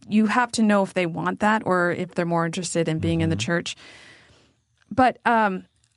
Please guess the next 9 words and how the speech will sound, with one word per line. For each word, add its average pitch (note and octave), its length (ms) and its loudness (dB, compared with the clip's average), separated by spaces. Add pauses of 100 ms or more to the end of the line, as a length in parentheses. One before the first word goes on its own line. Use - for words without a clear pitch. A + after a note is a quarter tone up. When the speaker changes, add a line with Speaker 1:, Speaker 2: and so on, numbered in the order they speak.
(140)
Speaker 1:
one E4+ 320 2
thing C#4+ 240 2
I G#3+ 140 0
think G#3+ 300 -2
is G3+ 140 0
helpful F#3+ 420 -2
in F#3+ 200 -4
either B3 280 4
case, D#3 560 -6